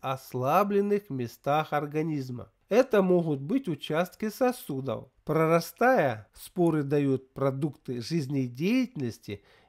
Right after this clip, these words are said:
в виде белых воскоподобных веществ. Это они называли белым раком. По нашей терминологии склероз.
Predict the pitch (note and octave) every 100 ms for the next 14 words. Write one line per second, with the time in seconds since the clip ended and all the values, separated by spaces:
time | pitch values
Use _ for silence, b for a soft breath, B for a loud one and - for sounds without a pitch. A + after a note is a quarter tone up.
0 | b C3 B2 C#3 A3 F3 B2 G#2+ G2+ _
1 | A2 A2+ E3 G#3+ A#3 E3 - _ B2 C#3
2 | - C#3 - - B2 E3 F#3 F#3 E3+ -
3 | C3+ D3+ - - C3 G#2 _ - D3+ A3
4 | A3+ A3+ A#3 - C#3+ D3 C3+ B2+ A2 A#2
5 | A2+ C#3+ F#3+ F#3 E3 B2+ A2+ B2 C#3+ C#3+
6 | C#3+ B2 B2 A2+ G2+ - G2 - _ C#3+
7 | D3+ D3 B2+ - A2 - G#2+ G#2 G2 G2
8 | G#2 C3+ G#3+ F#3+ G#3 G#3 F#3+ - - -
9 | B2+ C#3 C3+ G2 -